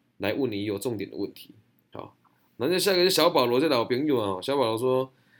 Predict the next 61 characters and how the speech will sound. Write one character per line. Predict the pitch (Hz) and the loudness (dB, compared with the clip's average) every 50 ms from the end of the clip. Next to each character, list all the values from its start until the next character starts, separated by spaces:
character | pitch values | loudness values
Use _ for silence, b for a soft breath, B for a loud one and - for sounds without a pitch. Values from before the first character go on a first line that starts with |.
| b b b b b b b _ _ _ _ _ _ - | b b b b b b b _ _ _ _ _ _ -6
：“怎 | - 110 123 | -4 -2 0
样 | 160 175 175 175 | 2 0 0 0
帮 | 185 180 185 | -2 -2 -2
助 | 175 175 160 | 0 0 0
一 | 160 | 2
个 | 151 151 | 4 4
有 | 131 120 | 4 4
自 | 117 - 165 147 | 2 0 -2 -2
残 | 113 113 107 110 | -2 -2 -6 -4
倾 | 110 104 101 95 | -4 -4 -4 -4
向、 | 90 - 135 127 | -4 -2 -2 -2
有 | 113 104 101 98 | 0 0 0 2
忧 | 104 113 127 | 2 2 4
郁 | 135 131 120 | 2 2 2
症 | 131 131 117 | 2 -2 -2
的 | 110 104 | -4 -8
朋 | 101 - 98 95 107 | -8 -8 -8 -8 -6
友？” | 107 95 - - | -6 -8 -6 -4
啊， | 117 123 | -2 -2
是 | 117 - - 165 | 0 0 0 0
妹 | 143 151 151 131 120 | 0 0 0 0 0
子 | 101 - 101 101 92 - - | -2 -4 -8 -8 -10 -10 -6
哦， | - 131 127 127 | -2 0 0 0
好 | 123 - - 113 104 | 0 -2 -4 -6 -4
看， | 98 - 160 143 117 110 | -4 -2 -4 -4 -4 -4
但 | - 139 135 | -4 -4 -4
他， | 135 147 139 - - | -4 -4 -6 -8 -6
但 | - 143 131 | -4 -4 -2
是 | 131 143 | -2 -2
很 | 107 101 | -2 -2
担 | 104 110 110 | -4 -6 -6
心 | 104 - 104 | -6 -6 -8
他。 | 101 101 101 107 | -8 -8 -10 -10
干， | - - 226 214 180 180 | -4 0 2 2 4 6
重 | 247 220 | 6 6
点 | 175 165 | 6 4
是 | 160 214 | 4 4
他 | 220 226 | 4 4
是 | 190 233 | 2 2
妹 | 233 226 196 | 4 4 4
子 | 185 160 | 4 4
好 | 131 127 123 | 4 4 4
看， | - - 208 190 | 4 2 2 2
不 | 190 185 | 2 2
然 | 185 196 | 0 2
理 | 175 139 | 2 2
他 | 127 156 160 160 160 147 | 4 4 4 4 4 4
啊。 | 131 127 - - - | 4 2 -2 -2 4
<laughs> | 175 165 - - 151 - - 139 135 - 135 127 - 127 117 - 120 113 - - 107 - - 113 - - _ _ _ _ - - - 494 - - - - 415 - - - - 466 622 - - - 415 - - - - 415 539 - - B B B B 466 453 453 B B B B _ _ - | 4 4 6 4 2 4 2 0 2 0 -4 -2 0 -2 -2 -2 -4 -6 -4 -6 -10 -8 -8 -10 -10 -10 _ _ _ _ -14 -4 -2 -2 -2 -2 -4 -2 -2 -2 -2 -2 0 0 0 0 -2 -4 -4 -4 -4 -4 0 0 0 0 0 B B B B -12 -12 -12 B B B B _ _ -6
哎， | 92 95 95 101 104 | -2 -2 -2 -2 -2
很 | 101 | 0
要 | 92 127 131 131 135 | 2 4 4 4 4
求 | 131 131 - 107 110 113 113 | 2 2 0 -2 -2 0 0
呢。 | 113 104 101 101 98 | 0 0 0 0 0
好 | 110 104 107 | -2 -2 0
了， | 110 107 | 0 0
我 | 107 | 0
觉 | 104 170 180 | 0 2 0
得 | 180 175 | 2 0
自 | - 196 160 | 0 -2 -2
残， | 127 - - 95 90 98 | -4 -4 -6 -6 -8 -8